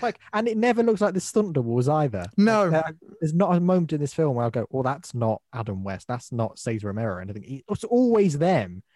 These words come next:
Speaker 1: So anything, this Burt, Burt Ward was risking his life
Speaker 2: <laughs>
Speaker 1: several times throughout
Speaker 2: Like,
Speaker 1: this.
Speaker 2: like, I mean, at least Batman has, like, um, handlebars or steering wheel to hand on,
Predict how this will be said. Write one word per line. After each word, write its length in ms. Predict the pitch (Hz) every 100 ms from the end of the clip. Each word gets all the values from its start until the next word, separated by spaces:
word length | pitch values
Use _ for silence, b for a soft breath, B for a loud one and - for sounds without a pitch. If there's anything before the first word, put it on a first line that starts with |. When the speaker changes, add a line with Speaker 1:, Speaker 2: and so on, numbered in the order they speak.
| _ _ _ _ _
Speaker 1:
So 220 | 185 190 180
anything, 300 | 202 196 160
this 220 | 170 190
Burt, 380 | 170 151 214 151
Burt 260 | 233 247 180
Ward 300 | 208 180 131
was 100 | 113
risking 480 | 151 - 143 117
his 220 | 113 135 135
life 280 | 160 143
Speaker 2:
<laughs> 140 | 170 -
Speaker 1:
several 600 | - - 185 214 160 156
times 540 | 135 190 170 143 - -
throughout 200 | 160 -
Speaker 2:
Like, 180 | 294
Speaker 1:
this. 220 | 135 135 370
Speaker 2:
like, 200 | 339 320
I 60 | 311
mean, 260 | 339 330
at 160 | 254 269
least 300 | 320 - -
Batman 480 | 240 262 220 180 165
has, 280 | 202 180
like, 280 | 196 175 175 - - _ _ - -
um, 260 | 185 180
handlebars 720 | 160 196 190 185 175 185 180 185
or 60 |
steering 300 | 175 339 339
wheel 100 | 220
to 80 | 180
hand 180 | 156 147
on, 280 | 147 170